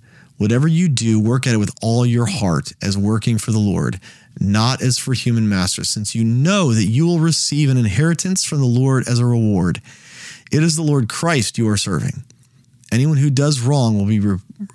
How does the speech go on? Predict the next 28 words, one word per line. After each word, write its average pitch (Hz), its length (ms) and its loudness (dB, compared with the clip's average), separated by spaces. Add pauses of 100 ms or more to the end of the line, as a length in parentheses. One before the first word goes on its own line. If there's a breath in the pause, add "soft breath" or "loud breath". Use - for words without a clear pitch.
(120)
will 113 160 0
be 117 200 0
repaid 113 600 -2
for 113 100 0
their 107 140 2
wrongs, 98 480 0 (360 loud breath)
and 95 100 -2
there 101 120 0
is 113 240 0
no 110 140 0
favoritism. 92 720 -2 (1400 loud breath)
So - 140 -6
this 127 320 0
is 190 120 -4
an 156 120 2
interesting 123 460 0
one. 110 100 2
This 139 120 0
is 147 120 -4
a 120 40 -4
difficult 113 360 -2
one, 76 160 0
right? 82 180 0
That 98 140 0
we're 104 100 2
finishing 113 480 -2
on 95 160 0
here. 92 260 0